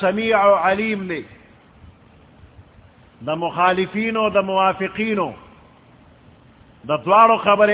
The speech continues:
اللہ اوری، خبردار دے پی. میدان جنگ تا چراتلل عبداللہ ابن عبی ابن سلول، رئیس المنافقین،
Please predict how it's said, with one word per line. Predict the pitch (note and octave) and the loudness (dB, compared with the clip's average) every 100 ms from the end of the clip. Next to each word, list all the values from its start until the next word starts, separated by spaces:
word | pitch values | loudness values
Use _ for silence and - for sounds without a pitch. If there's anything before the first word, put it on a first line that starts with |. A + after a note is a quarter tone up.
| G#3 | 0
اللہ | F#3+ F#3+ F#3+ G3 F#3+ | -2 2 2 2 2
اوری، | F#3+ F3 C3+ G2 - _ _ _ _ _ - | 2 0 -2 -10 -20 _ _ _ _ _ -8
خبردار | D#3+ F3+ F3+ E3+ G3+ G3+ | -2 2 2 2 2 2
دے | F#3 - | -2 -6
پی. | E3 A2+ - - - - - - - - - _ - - - - - _ _ _ _ - - _ _ _ _ _ _ _ _ _ _ - - - | -8 -10 -16 -20 -20 -20 -20 -20 -20 -20 -20 _ -20 -20 -20 -20 -20 _ _ _ _ -20 -20 _ _ _ _ _ _ _ _ _ _ -20 -20 -18
میدان | C3+ E3 F3+ G#3+ A3 A3 F3 | -8 -4 0 2 2 0 0
جنگ | A#3 A3 | -2 0
تا | G#3+ | -2
چراتلل | G3+ G3+ G3 G3 G#3+ G#3+ E3+ - - - _ _ _ _ _ | 2 4 2 2 -2 -4 -6 -16 -20 -20 _ _ _ _ _
عبداللہ | C#3+ D3+ C#3+ F#3+ G3+ G#3+ G3+ | -6 -4 -4 0 4 4 4
ابن | F#3+ G3 - | -2 -4 -2
عبی | F#3+ G3+ G#3+ G#3 | 2 2 2 -2
ابن | G3 F#3+ F#3 | -6 -4 -2
سلول، | G3 F#3+ A3 F3+ B2+ - - - - - - A#2+ | 0 2 4 2 -4 -16 -20 -20 -20 -20 -16 -8
رئیس | D3+ F3+ A3 G#3 | -8 -6 -6 -2
المنافقین، | G#3+ G#3 G#3 G3+ G3 G3 G3 G#3+ G3+ C#3+ | -2 -2 0 2 2 0 -4 0 0 -2